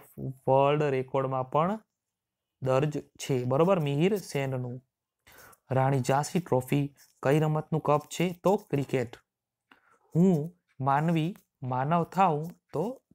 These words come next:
ઘણું." આ પંક્તિ કયા કવિની છે? તો સુંદરમ, એટલે કે ત્રિભુવનદાસ લુહારની. "જ્યાં જ્યાં નજર મારી ઠરે,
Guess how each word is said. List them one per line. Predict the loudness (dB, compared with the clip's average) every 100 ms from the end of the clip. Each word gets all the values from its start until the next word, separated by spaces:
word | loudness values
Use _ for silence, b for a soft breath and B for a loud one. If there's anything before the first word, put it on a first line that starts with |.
| _
ઘણું." | 2 2 0 -4 B B B -2
આ | 2 4
પંક્તિ | 4 -2 -2 -4 -4 -8 _ _ _ _ _ _ _
કયા | -6 -4
કવિની | -2 0 0 0 -2
છે? | -2 -2 -4 _ 0
તો | 0 0 -8 0
સુંદરમ, | 4 6 4 2 -6 b b _
એટલે | -2 0
કે | 0
ત્રિભુવનદાસ | -2 0 2 4 4 2 2 0 -4
લુહારની. | -2 -2 2 2 0 -6 -12 -18 _ _ _ b b b b -2
"જ્યાં | 2 2 2
જ્યાં | 0 -2
નજર | -2 0 0 0
મારી | -2 -2 0 0 -2
ઠરે, | -4 0 2 2